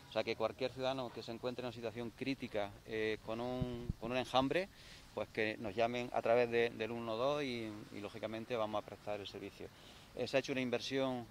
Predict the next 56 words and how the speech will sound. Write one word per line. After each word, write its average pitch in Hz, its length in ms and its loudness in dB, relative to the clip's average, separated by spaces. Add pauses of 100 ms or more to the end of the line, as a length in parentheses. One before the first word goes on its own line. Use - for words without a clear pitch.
(120)
eh, 113 380 4
en 110 80 -4
cuanto 110 240 2
a 107 40 2
materiales, 110 580 4 (100)
eh, 113 280 0
que 107 100 -4
no 113 100 2
ha 113 40 2
sido, 110 500 -2
eh, 107 340 0
importante, 123 600 -2 (440)
pero, 113 340 2
eh, 113 260 4
quiero 123 180 0
decir 131 320 -4
que 110 340 0
lo 107 140 -4
importante 110 420 -4
precisamente 113 680 -4
es 98 80 -8
eso, 104 100 -8
¿no? 127 180 -6
Que 98 120 -8
si, 101 520 -4 (180)
eh, 110 220 -10 (120)
de 113 180 4
hecho, 127 220 2
en 123 100 2
el 120 100 0
parque 127 320 2
bombero, 127 400 2 (480)
eh, 113 140 2
la, 110 120 8 (100)
la 107 140 8
primera, 117 440 4
eh, 113 380 2 (100)
caja 120 400 2
se 113 160 -6
puso 117 260 -6
en, 110 140 -4
en 117 100 -2
ella 131 240 4
y, 113 220 -6
y 113 120 2
hay 113 100 4
un 113 80 -2
enjambre 110 340 0
allí, 117 180 0
que, 104 400 2
un 107 60 -4
enjambre 113 280 0
que 120 60 0
ya 113 60 4
está 113 140 4
controlado, 113 420 4